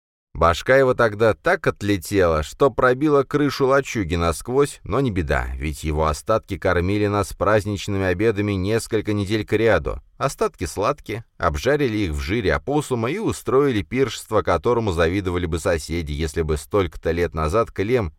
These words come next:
не засосал их в одну из своих фантазий и не оставил их там на растерзание зомбакам, кажись. Но мы ведь не ладили с этим сбродом, так что либо они, либо мы.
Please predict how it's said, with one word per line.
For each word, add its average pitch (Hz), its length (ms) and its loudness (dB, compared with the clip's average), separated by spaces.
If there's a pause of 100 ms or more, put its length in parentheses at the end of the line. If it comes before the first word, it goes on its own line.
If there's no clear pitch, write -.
не 101 140 -4
засосал 113 560 0
их 98 160 -6
в 80 100 0
одну 107 320 0
из 107 140 -4
своих 104 320 0
фантазий 113 680 0
и 107 140 -2
не 107 80 -2
оставил 113 480 0
их 98 160 -2
там 113 340 0
на 101 120 0
растерзание 101 800 -2
зомбакам, 92 640 0
кажись. 58 460 -10 (560)
Но 151 160 2
мы 233 160 2
ведь 190 260 -4
не 101 180 0
ладили 123 400 2
с - 100 -8
этим 87 220 -2
сбродом, 71 520 -4 (120)
так 185 260 -2
что - 200 -2
либо 90 280 2
они, 95 300 0
либо 80 280 -2
мы. 69 320 -6